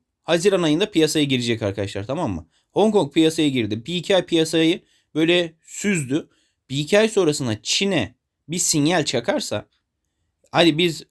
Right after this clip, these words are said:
e, olumlu görüyoruz derse, Çin piyasaya tekrar girerse Amerika'nın planladığı oyunlar başına çöker. Her şey erkene döner arkadaşlar.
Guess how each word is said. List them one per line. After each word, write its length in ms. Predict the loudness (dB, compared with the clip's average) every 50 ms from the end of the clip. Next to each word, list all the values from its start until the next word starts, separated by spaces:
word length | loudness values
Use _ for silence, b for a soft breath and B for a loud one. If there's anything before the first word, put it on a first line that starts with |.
| _
e, 140 | -4 -2 -2
olumlu 460 | 2 2 2 2 2 2 0 -2 0
görüyoruz 460 | 0 0 2 2 0 0 -2 -4 -2 0
derse, 380 | 0 0 0 -2 -4 -8 -6
Çin 240 | -6 -6 -6 -6 -8
piyasaya 460 | -6 -4 -4 -4 -2 -2 -2 -2 -2
tekrar 360 | -2 -4 -4 -2 0 0 0
girerse 600 | 2 0 2 0 0 0 0 -2 -4 -4 -4 -6 _ _ _ _ _ _ _
Amerika'nın 640 | -2 0 0 2 2 0 0 0 0 0 0 -2 -2
planladığı 600 | 0 0 2 2 2 0 -2 0 0 0 0 0
oyunlar 540 | 0 -2 -2 0 0 0 0 -2 -2 0
başına 320 | -2 -2 -2 -2 -4 -4 -6
çöker. 440 | -6 -10 -8 -6 -4 -6 -6 -6 _ _ _ _ _ _ _ _ _ _ _ _ _ _ _
Her 260 | -12 0 4 4 4 4
şey 160 | 2 0 2
erkene 480 | 2 2 0 0 -2 -2 -2 -2 0
döner 180 | 0 -2 -2 -2
arkadaşlar. 600 | -4 -4 -6 -8 -10 -10 -10 -10 -14 -18 _